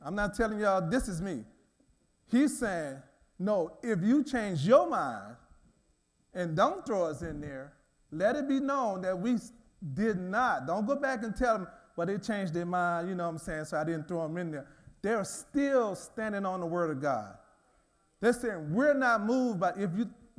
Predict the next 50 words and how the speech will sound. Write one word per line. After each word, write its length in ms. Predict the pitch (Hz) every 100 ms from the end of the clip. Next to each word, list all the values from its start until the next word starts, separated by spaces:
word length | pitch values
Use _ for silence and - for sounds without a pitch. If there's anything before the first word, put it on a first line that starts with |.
| - - -
hey, 240 | 170 226 165
if 80 | 151
you 160 | 247
change 340 | 269 285 285 240
your 120 | 277
mind, 380 | 277 285 269 202
we're 160 | 220
still 360 | 202 - 233 202
not 240 | 175 151
doing 240 | 151 143 107
it." 80 | 101 _ _ _ _ _ _ _ _ _ _ _ _ _ _ _ _ _ _ -
'Cause 180 | 208 - 214
how 140 | 269
would 180 | 294 226
you 80 | 262
make 240 | 254 220
a 60 | 196
positive 640 | - - 262 262 226 226 202
confession 680 | 208 196 269 311 302 214
like 200 | 202 180
that? 140 | 175 196
'Cause 100 | 202
that, 220 | 220 233
it 100 | 233
just 240 | 233 196
bothered 320 | 208 302 262 214
me. 220 | 202 160 - _ _
First 220 | 247 247
they 120 | 233
said, 320 | 220 240 196 - - -
"We 200 | 151 240
will 220 | 233 233
not 460 | 226 220 214 180 -
serve, 320 | 233 214 214
we're 200 | 190 214
not 320 | 185 214 220
gonna 200 | 214 208
serve 320 | - 226 208
your 80 | 196
God," 400 | 180 202 202 190 - - - 151 180
saying 340 | - 214 196
all 160 | 196 190
this, 100 | 170
and 100 | 180
then 140 | 185
said, 240 | - 160
"But 100 | 165
if 200 | 180 170
you 80 | 180
don't." 260 | 165 143